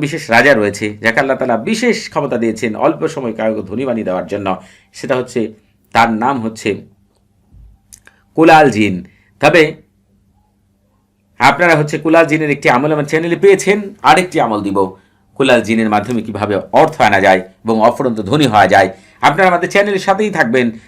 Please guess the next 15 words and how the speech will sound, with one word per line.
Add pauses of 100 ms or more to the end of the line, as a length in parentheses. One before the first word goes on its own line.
(140)
যে
যে (100)
সমস্যায়
রয়েছেন (120)
সকল (100)
বিষয়ে (100)
আমল
আমার
চ্যানেলে
দেওয়া
আছে, (360)
চাইলে
আপনারা
হচ্ছে
চ্যানেল